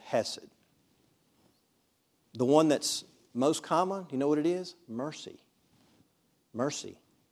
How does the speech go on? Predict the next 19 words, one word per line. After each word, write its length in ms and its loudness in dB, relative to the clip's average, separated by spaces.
Uh, 300 6
the 120 2
N 120 8
L 200 10
T, 300 6
which 180 6
a 40 2
lot 180 8
of 100 6
us 120 0
like 300 4
to 100 -2
read, 560 2
translates 600 2
hesed 500 0
with 240 -4
twelve 480 8
different 300 -2
words. 560 -4